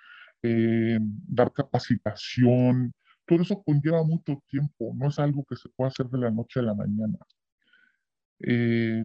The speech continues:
de alguna manera los controladores ya se acostumbraron ahora a una, a eso, estos cambios. Lo que te voy a decir es esto,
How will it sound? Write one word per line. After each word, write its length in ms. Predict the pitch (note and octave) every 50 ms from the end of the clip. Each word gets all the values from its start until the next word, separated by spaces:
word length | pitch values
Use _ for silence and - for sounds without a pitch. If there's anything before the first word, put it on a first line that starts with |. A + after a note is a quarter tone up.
| - -
de 120 | - A#2+
alguna 280 | B2+ B2+ C#3 D#3 D#3 D3+
manera 320 | C#3 B2+ B2+ C3 C3+ C#3
los 160 | C#3 C3+ - -
controladores 600 | - A#2+ A2 - A2 A2+ A2 A2 B2+ C3 C3 - -
ya 160 | A#2+ B2+ C3+
se 140 | - - D3
acostumbraron 880 | C#3+ - B2+ A#2+ - - A2 A2 A2 G2+ A2 A2 G#2+ A2 A#2+ B2 B2 A#2+
ahora 500 | A2 G#2 A2 A2+ A#2 A#2 A#2 B2 B2+ C3+ _ _ _ _
a 80 | - -
una, 320 | A2 G#2+ A2 A#2+ B2 A#2+
a 280 | B2 - - A2 A2 A2
eso, 280 | A2 - - B2 A#2+ - _ _ _ _ -
estos 320 | C3+ A2+ - B2 B2 - -
cambios. 640 | - A#2+ A#2 A#2 A2+ A2 A2+ C3 F#3+ - - - _ _ _ _ _ _ _ - _ _ -
Lo 120 | D3+ D#3+
que 60 | F3+ F#3
te 100 | - G3+
voy 80 | G#3+
a 20 | A#3
decir 160 | A3 A#3 G3+
es 140 | G3+ - D3+
esto, 280 | C#3 - - - -